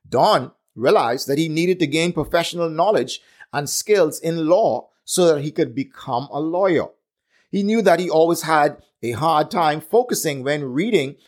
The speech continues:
on any subject, so he realized that this was something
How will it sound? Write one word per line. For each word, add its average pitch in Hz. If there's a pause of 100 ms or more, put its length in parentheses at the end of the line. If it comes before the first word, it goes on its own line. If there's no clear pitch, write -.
(120)
on 131
any 151
subject, 180
so 175
he 170
realized 165
that 120
this 160
was 127
something 180